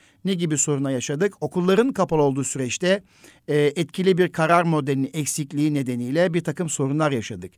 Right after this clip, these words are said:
Yani ne demek istiyorum? Okulların kapalı olmasıyla ilgili süreçler, karar süreçlerinde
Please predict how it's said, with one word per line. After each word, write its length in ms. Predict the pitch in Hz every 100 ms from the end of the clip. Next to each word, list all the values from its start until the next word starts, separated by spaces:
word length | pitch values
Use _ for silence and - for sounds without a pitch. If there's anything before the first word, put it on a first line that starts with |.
| - - -
Yani 340 | 185 214 220
ne 100 | 202
demek 300 | 233 226 208
istiyorum? 560 | - - 139 127 185 226 - - -
Okulların 640 | 180 170 214 214 220 247 294 _ _
kapalı 360 | - 165 175 190
olmasıyla 680 | 202 180 165 160 - 214 156
ilgili 360 | 135 135 135
süreçler, 680 | 123 - 160 151 - 139 139
karar 320 | 156 151 185
süreçlerinde 840 | 185 165 143 - 139 117 113 120